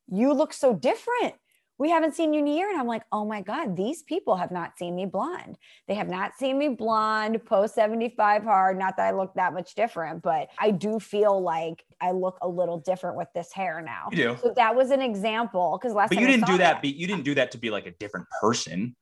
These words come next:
Speaker 2: To be, "Oh, it's qu-,
Speaker 1: Yeah.
Speaker 2: n-, quarantine, new me." You just, I don't know. I feel like you wanted to change it up, and you did. And I, I like it too, but it would be different if you were, if, you know, we were approaching this summer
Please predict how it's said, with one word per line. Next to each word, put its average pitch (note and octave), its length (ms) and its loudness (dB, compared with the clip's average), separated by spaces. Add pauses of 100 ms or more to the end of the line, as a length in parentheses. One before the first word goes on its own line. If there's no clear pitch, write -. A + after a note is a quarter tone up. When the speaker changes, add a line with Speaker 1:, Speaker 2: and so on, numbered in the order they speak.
(140)
Speaker 2:
To A2+ 60 -10
be, A#2 140 0
"Oh, B2 200 6
it's - 140 0
qu-, E4+ 80 -6
Speaker 1:
Yeah. C#3 240 0
Speaker 2:
n-, - 40 -12
quarantine, C3 580 2
new A2+ 140 2
me." B2+ 220 0
You A#2+ 160 -2
just, D#3+ 280 -8
I - 60 2
don't D#3+ 100 4
know. G#2 60 6
I B2 100 8
feel D3 120 2
like C#3+ 100 2
you C#3+ 80 2
wanted C#3+ 180 4
to B2+ 60 -4
change E3 320 -6
it F3+ 60 -2
up, B3 200 0
and G#2+ 100 -4
you C#3 60 0
did. C#3 300 -2
And F#2 100 -8
I, G2+ 120 -6 (160)
I G#2 120 4
like E3 220 6
it C#3+ 100 0
too, A3+ 240 2
but F#2 240 2 (220)
it E3 120 0
would F#3+ 140 4
be F#3 100 0
different F#3 360 -2
if D#3 120 -2
you C#3 180 0
were, A#2+ 440 -2
if, A#2+ 100 -14 (120)
you D3 80 -4
know, A2+ 100 2
we A2+ 100 0
were G#2+ 60 0
approaching C3 380 -2
this G2+ 160 -8
summer G2 460 -2